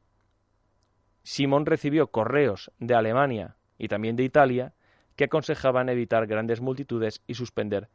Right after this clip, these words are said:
eventos antes del ocho de marzo. Esto es lo que publican algunos medios de comunicación de la derecha. Porque los de la izquierda, que por cierto hace algún tiempo levitaban con los informes de la Guardia Civil cuando hablaban de la corrupción del Partido Popular,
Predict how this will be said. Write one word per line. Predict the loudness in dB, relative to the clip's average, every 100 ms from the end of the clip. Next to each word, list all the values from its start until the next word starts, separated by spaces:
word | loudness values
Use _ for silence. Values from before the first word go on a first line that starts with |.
| _ -2
eventos | 0 0 -2 -10 -8 -2
antes | -2 -2 -4 -4 -6
del | -6 -4 -4
ocho | -6 -10 -8 -12 -12
de | -14
marzo. | -14 -18 -20 -20 _ _ _ _ -20 -20 _
Esto | _ -8
es |
lo | -4
que | 0
publican | 0 2 2
algunos | 2 0 0
medios | 0 0
de | -2
comunicación | -2 -4 -4 -4 2 2 2 -4 _ _ _ _ _ _ _ _
de | -4 0
la | 0
derecha. | -2 -8 -14 _ _ _ -20 -20 -20 -8
Porque | 0 2 4
los | 2
de | 2
la | -2
izquierda, | 2 4 6 4 0 _ _ _ _ _ _ -10
que | -4
por | -4 0
cierto | -2 2 4 4
hace | 4
algún | 0 0 -4
tiempo | 0 0 4 4
levitaban | 4 2 2 2 2
con | 2 2
los | 0
informes | -4 -4 -2 0
de | 2
la | 4
Guardia | 2 0
Civil | -2 -2 -2
cuando | -4 -2
hablaban | 2 4 4
de | 2
la | -2
corrupción | -6 -6 -2 0
del | 0
Partido | -4 -4 0
Popular, | 2 4 6 6 4